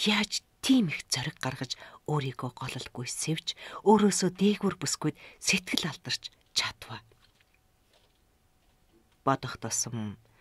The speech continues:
бахан ханах авч энэ бардам бодлыг нь уншчихвээ гэсэн шиг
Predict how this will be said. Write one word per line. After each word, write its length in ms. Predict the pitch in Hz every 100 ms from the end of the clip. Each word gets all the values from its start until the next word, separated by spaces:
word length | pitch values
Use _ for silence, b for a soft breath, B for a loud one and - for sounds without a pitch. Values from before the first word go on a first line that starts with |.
| b b
бахан 320 | 139 - 151
ханах 400 | - 123 117 -
авч 240 | 113 - - B B 196
энэ 240 | 185 160
бардам 400 | 160 - 220 202
бодлыг 400 | 147 - - 143
нь 160 | 139 - B B
уншчихвээ 720 | 214 214 - - - 214 -
гэсэн 200 | - 117
шиг 280 | 117 127 110